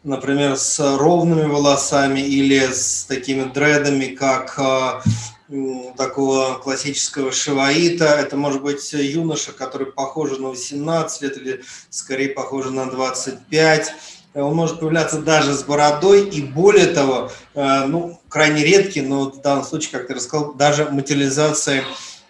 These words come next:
появления его в женском теле. Поэтому это совсем, в общем, действительно очень такая важная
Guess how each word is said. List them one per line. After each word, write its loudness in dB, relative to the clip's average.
появления 2
его 0
в -6
женском 0
теле. -8
Поэтому -6
это -8
совсем, -4
в -2
общем, -6
действительно -6
очень -8
такая 0
важная 2